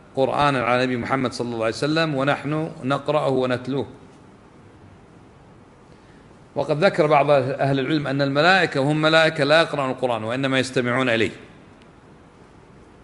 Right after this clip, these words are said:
ولكنهم يسبحون الله الليل والنهار، لا يسأمون ولا يفترون،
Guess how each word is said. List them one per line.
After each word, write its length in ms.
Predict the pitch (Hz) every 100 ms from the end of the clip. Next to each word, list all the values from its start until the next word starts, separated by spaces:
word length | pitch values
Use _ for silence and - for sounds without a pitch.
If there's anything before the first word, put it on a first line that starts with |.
| - - - - - - - - -
ولكنهم 800 | 117 135 147 170 160 151 170 175 135
يسبحون 580 | 127 151 131 127 160 160
الله 280 | 156 143
الليل 260 | 131 151 147
والنهار، 420 | 139 123 123 104
لا 220 | 104 143
يسأمون 440 | 156 151 139 160 165
ولا 240 | 170 170
يفترون، 360 | 143 - 117